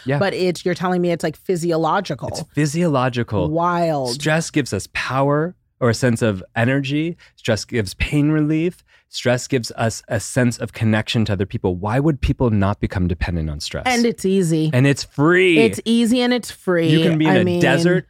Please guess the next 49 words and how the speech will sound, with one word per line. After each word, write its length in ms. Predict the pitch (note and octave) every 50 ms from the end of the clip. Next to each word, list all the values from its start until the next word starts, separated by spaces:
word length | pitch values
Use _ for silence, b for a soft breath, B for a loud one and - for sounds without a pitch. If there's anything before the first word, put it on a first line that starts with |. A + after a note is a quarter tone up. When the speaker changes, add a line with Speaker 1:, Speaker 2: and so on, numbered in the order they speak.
| _ _
Speaker 1:
and 180 | A#2 A#2 A#2 G#2+
stress 400 | - - - D3+ C#3+ C#3+ - -
yourself 460 | D3 D3+ - - D#3+ C3+ B2+ - -
out. 300 | A2+ G2+ F2 D#2+ - - _
Speaker 2:
Lit-, 320 | G#3+ A3 A#3 B3+ C4 B3+ - - G#3
Speaker 1:
You 120 | D#3 F3 F#3
could 180 | G3 F#3 D3+
be 140 | D3+ E3 E3
Speaker 2:
ain't 80 | D#3+ -
Speaker 1:
in 140 | - - C3
a 40 | -
Speaker 2:
that 160 | - A3 A#3+ -
the 60 | F#3
Speaker 1:
forest 200 | F#3 F#3 D#3+ C3
Speaker 2:
truth? 300 | E3+ E3+ D#3+ D3+ D#3+ -
Speaker 1:
and 160 | - C3 A#2+
stress 260 | - - B2 A2 - -
yourself. 260 | A#2 G#2+ - A#2+ -
You 80 | F#3+ G3
could 100 | F#3+ F#3
Speaker 2:
That's 60 | -
Speaker 1:
be 40 | A#4
in 40 | -
Speaker 2:
true. 140 | - A#3 A3 G3
Speaker 1:
a 20 |
bathtub 720 | F3 F#4 G#4 A4+ - _ - - B3+ A#3 G3+ C#3+ A2 - _
and 120 | C#3+ D3+ F3
Speaker 2:
Y- 40 |
Speaker 1:
find 260 | - E3+ D#3+ D#3+ D#3+ D3
something 320 | - D3+ C#3 D#3+ D3+ C#3
to 40 | B2+
stress 320 | A#2 - - A#2 A2+ - -
yourself 320 | A2 - - G2 F#2+ -
out 120 | F#2+ F#2
about. 100 | C4+ E4 G4
Speaker 2:
Ooh, 500 | G#4 G#4 G#4 G#4 G4+ G4 F4+ B3+ G#3 D3+ D#3+ - -
oh 140 | G3+ A3
my 160 | G#3+ G3 E3+ D3+
gosh. 400 | D#3+ E3+ F3+ F#3 E3+ D#3 - -
Okay, 280 | - G#3+ - G#3 E3+ D3+
so 200 | - - A3 F3+
this 300 | E3 F3+ A3+ C4 - -
is, 160 | G#3 F#3 E3+ -
I'm 100 | G#3 B3+
getting 200 | B3+ A#3+ A3 G3
stressed 280 | - - - F3 F3 -
by 120 | F3 E3
this 120 | D#3 D#3 -
conversation. 800 | E3+ E3 D#3 D3 D3 - - D#3 E3 D#3+ - G3 G3 G#3 C4